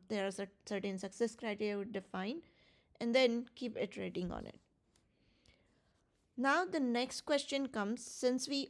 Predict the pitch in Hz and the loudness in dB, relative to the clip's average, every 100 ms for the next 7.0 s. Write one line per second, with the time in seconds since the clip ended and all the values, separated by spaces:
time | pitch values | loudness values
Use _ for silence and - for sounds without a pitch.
0 | - 220 247 262 262 254 269 240 254 - | -2 0 0 2 2 2 0 2 0 -2
1 | 190 254 254 - 240 220 226 208 202 196 | -4 -2 -4 0 2 2 2 0 2 0
2 | 202 - _ - 226 226 233 240 214 208 | -4 -10 _ 0 4 4 2 2 0 2
3 | 202 196 196 202 233 254 247 247 226 214 | 0 0 0 0 4 4 2 0 0 -2
4 | 214 208 214 214 208 196 - - 233 208 | -2 0 0 0 -2 -6 -6 -10 -6 -2
5 | 220 269 339 - _ _ _ _ - 214 | 0 0 -4 -8 _ _ _ _ 0 2
6 | 208 208 - - 220 220 220 226 220 214 | 2 0 -8 -8 2 4 6 4 2 -2